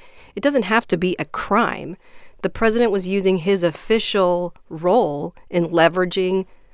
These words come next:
a political investigation on a meeting, and that's,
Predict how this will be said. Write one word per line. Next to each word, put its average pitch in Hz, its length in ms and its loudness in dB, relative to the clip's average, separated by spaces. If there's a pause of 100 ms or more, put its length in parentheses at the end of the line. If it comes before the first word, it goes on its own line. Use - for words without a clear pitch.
(280)
a 175 80 2
political 180 440 2
investigation 170 1080 -2
on 165 180 -2
a 160 80 0
meeting, 196 540 -2
and 170 240 -4
that's, - 320 -2